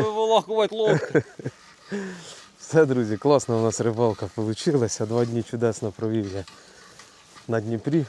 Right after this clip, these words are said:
Speaker 2: в Артура в гостях. Вчора, хто не бачив ролик, силочка буде отут. Непогано.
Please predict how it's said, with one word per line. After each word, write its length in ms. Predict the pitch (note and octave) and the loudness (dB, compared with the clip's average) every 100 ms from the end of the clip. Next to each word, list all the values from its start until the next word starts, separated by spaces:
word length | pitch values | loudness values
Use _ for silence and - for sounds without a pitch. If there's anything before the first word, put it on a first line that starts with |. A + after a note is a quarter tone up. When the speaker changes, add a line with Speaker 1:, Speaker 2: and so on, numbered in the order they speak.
| - | -6
Speaker 2:
в 80 | A2+ | -4
Артура 360 | A2 - A2+ A2+ | -2 0 0 0
в 60 | |
гостях. 580 | G2 A2 - D3+ B2+ - - - - - - - - - - - - - - - - | 0 -4 2 2 2 -6 -20 -20 -20 -20 -20 -20 -20 -20 -20 -20 -20 -20 -20 -20 0
Вчора, 380 | D#3+ D3 A2 - - - - - - | 6 6 6 -2 -12 -20 -20 -20 -20
хто 160 | - C3 | 0 2
не 100 | B2+ | 4
бачив 340 | A#2 A2 A#2+ | 2 0 0
ролик, 280 | A2+ G#2+ G2 - - - - - - - - | 2 0 0 -8 -20 -20 -20 -20 -20 -20 -20
силочка 500 | - - A2+ A2 - | -4 0 0 0 -2
буде 240 | G#2 A2 A2+ | -2 2 2
отут. 320 | A#2 - G#2 - - - - - - - | 2 0 -8 -8 -20 -20 -20 -20 -20 -4
Непогано. 560 | B2+ - A#2 D#3+ D#3+ | -2 0 2 2 2